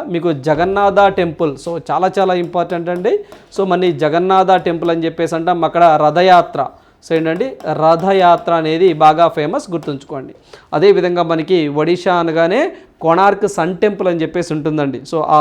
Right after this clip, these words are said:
కోణార్క్ సన్ టెంపుల్నే, so, మనము Black Pagoda of India అని చెప్పేసి అంటాం. ఈ యొక్క జగన్నాథ టెంపుల్ని White Pagoda of India అని చెప్పేసి అంటామండి.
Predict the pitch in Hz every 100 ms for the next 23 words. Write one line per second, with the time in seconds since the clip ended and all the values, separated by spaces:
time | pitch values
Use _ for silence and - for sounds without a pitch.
0 | 147 156 160 185 180 175 160 160 160 160
1 | 165 160 262 381 - - _ 180 175 170
2 | 139 160 196 - - 165 175 180 180 175
3 | 160 165 165 156 156 165 160 165 240 320
4 | - - - 170 180 175 160 151 151 196
5 | 202 202 190 170 165 170 175 170 151 143
6 | 165 202 240 - 214 170 175 175 180 160
7 | 160 156 160 165 165 160 151 147 208 175
8 | 151 151 143 131